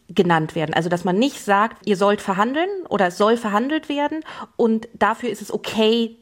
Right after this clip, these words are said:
dieses Gebiet abzugeben, ist es okay, dieses Opfer in Kauf zu nehmen. Also es wird nicht gesagt, Frieden um welchen Preis. Ich glaube, das gleiche Problem haben wir aber auch andersrum, dass nicht gesagt wird, sozusagen Freiheit um welchen Preis. Also wenn es jetzt darauf hinauslaufen würde, dass,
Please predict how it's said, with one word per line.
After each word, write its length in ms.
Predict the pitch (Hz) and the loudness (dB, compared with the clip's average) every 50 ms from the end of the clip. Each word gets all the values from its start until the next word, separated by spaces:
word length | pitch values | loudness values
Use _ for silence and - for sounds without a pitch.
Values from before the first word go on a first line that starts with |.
| _ - | _ -2
dieses 360 | 240 247 240 240 240 240 - | 0 0 2 2 0 0 0
Gebiet 380 | - 220 233 220 214 214 - - | -2 -2 0 0 -2 -2 0 0
abzugeben, 680 | - 196 - - - - 190 175 196 202 202 208 208 208 | 0 0 -2 -8 -12 -12 -10 -6 -4 -2 0 0 0 0
ist 160 | - 185 208 | -2 -4 -4
es 80 | 180 196 | -6 -6
okay, 340 | 190 - - 214 220 226 | -6 -4 -2 0 0 0
dieses 400 | 208 220 214 208 214 202 - - | 0 -2 -4 -4 -4 -6 -6 0
Opfer 380 | - 214 214 - - - 214 - | 0 0 -2 -2 -2 -2 0 0
in 100 | 208 208 | 0 -4
Kauf 400 | - - - 202 208 214 - - | -4 0 0 0 0 0 -6 -10
zu 140 | - - 220 | -10 -8 -6
nehmen. 200 | 202 202 208 - | -4 -4 -4 -4
Also 120 | - 190 | -4 -6
es 100 | 202 - | -6 -4
wird 140 | - 233 233 | -4 -2 -2
nicht 340 | 220 240 294 302 - - - | 0 -2 -2 -2 -6 -6 -6
gesagt, 400 | 269 214 202 208 214 220 - - | -4 -2 0 0 -2 -2 -4 -12
Frieden 400 | - - 240 233 233 233 240 233 | -10 -6 -4 -4 -2 -2 -4 -4
um 300 | - 233 226 226 214 196 | -2 -2 0 0 0 0
welchen 280 | 196 196 202 202 214 | 0 -2 -2 -4 -6
Preis. 320 | 208 - - 196 220 269 - | -8 -6 -4 -4 -4 -4 -6
Ich 120 | 233 - | -8 -6
glaube, 160 | - 214 208 | -4 -4 -4
das 100 | 214 208 | -4 -6
gleiche 260 | - - - 220 262 240 | -4 -4 -4 -4 -6 -8
Problem 300 | - - 202 208 214 214 | -10 -8 -6 -6 -4 -4
haben 120 | 214 208 | -4 -4
wir 60 | 214 | -4
aber 120 | 190 208 202 | -4 -4 -4
auch 100 | - - | -4 -4
andersrum, 560 | - 277 311 269 220 - - 180 185 220 254 - - - - - - - | -4 0 0 0 0 -2 -4 -6 -4 -4 -6 -8 -12 -14 -14 -14 -10 -4
dass 160 | - 214 202 - | -4 -4 -2 -2
nicht 360 | 202 208 233 233 233 - - | -2 -2 -2 -4 -6 -10 -8
gesagt 640 | 254 233 240 214 196 190 196 214 - - - - - | -8 -6 -2 -2 0 0 0 -2 -4 -8 -14 -6 -2
wird, 280 | 226 220 220 220 - - - - - | -2 -2 -2 -2 -6 -12 -20 -20 -14
sozusagen 320 | - - 196 - 208 196 202 | -6 -6 -4 -2 -2 -4 -4
Freiheit 600 | - - - 208 208 247 262 226 226 196 - 190 | -8 -6 -4 -2 -2 -2 -2 -2 -4 -4 -4 -4
um 120 | 196 180 | -4 -2
welchen 300 | 180 175 170 175 - 175 | -2 -2 -2 -4 -8 -12
Preis. 380 | 175 - 185 175 156 165 165 - | -8 -4 -4 -2 -2 -4 -4 -2
Also 240 | - 185 202 196 196 - - - - | -2 -2 -2 -4 -8 -10 -16 -10 -4
wenn 160 | - 202 233 | -4 -2 -2
es 100 | 262 254 | -4 -4
jetzt 180 | - 240 240 - 233 | -6 -6 -4 -4 -4
darauf 220 | 220 208 202 - | -2 -2 -4 -4
hinauslaufen 760 | - 208 196 180 185 226 - - 220 202 208 208 - 220 185 | -4 -2 -2 0 -2 -2 -2 -2 0 0 0 -2 -4 -6 -4
würde, 240 | 190 196 202 214 202 | -2 -2 -2 -2 0
dass, 260 | 190 190 190 185 | -2 -2 -2 -4